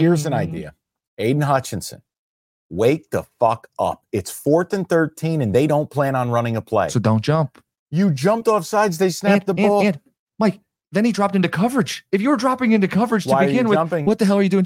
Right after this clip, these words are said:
Speaker 1: Here's the
Speaker 2: So
Speaker 1: other problem. How do you have Jerry Jacobs on D J Moore with no safety
Speaker 2: Solo,
Speaker 1: help?
Speaker 2: solo. Cover one, your safety's not helping him. It's the worst corner against their best
Speaker 1: On
Speaker 2: receiver.
Speaker 1: fourth and
Speaker 2: Deep,
Speaker 1: thirteen.
Speaker 2: deep on fourth and long.
Speaker 1: If I bracket D J Moore, who's beating me?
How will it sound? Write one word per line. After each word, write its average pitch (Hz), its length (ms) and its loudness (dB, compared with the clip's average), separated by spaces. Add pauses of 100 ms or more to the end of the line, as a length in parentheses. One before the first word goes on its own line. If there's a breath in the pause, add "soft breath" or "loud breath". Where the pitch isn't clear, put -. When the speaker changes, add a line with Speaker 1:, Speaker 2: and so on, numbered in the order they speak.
(100)
Speaker 1:
Here's 269 160 -4
the 233 80 2
Speaker 2:
So 247 60 4
Speaker 1:
other 254 100 -2
problem. 208 320 0 (280)
How 254 140 0
do 311 80 2
you 320 140 0
have 320 100 -2
Jerry 254 300 0
Jacobs 240 400 -2
on 208 120 2
D 208 140 0
J 214 140 0
Moore 226 200 2
with 214 140 0
no 220 100 -2
safety 240 200 -2
Speaker 2:
Solo, 269 260 2
Speaker 1:
help? 107 220 -2
Speaker 2:
solo. 262 600 0
Cover 240 360 0
one, 233 240 2
your 226 120 2
safety's 233 440 -2
not 220 240 2
helping 247 240 0
him. 170 80 0
It's 165 140 -2
the 190 100 2
worst 180 440 0
corner 226 360 2
against 180 300 0
their 185 120 0
best 208 360 -2
Speaker 1:
On 220 60 -6
Speaker 2:
receiver. 208 360 0
Speaker 1:
fourth 330 180 2
and 302 60 -2
Speaker 2:
Deep, 294 320 2
Speaker 1:
thirteen. 294 320 -2
Speaker 2:
deep 330 340 -4
on 294 200 2
fourth 294 300 0
and 262 180 -10
long. 285 420 2
Speaker 1:
If 175 80 -2
I 220 80 2
bracket 208 460 -2
D 226 140 -2
J 226 180 0
Moore, 240 240 2
who's 214 240 -2
beating 269 400 -4
me? 101 180 -6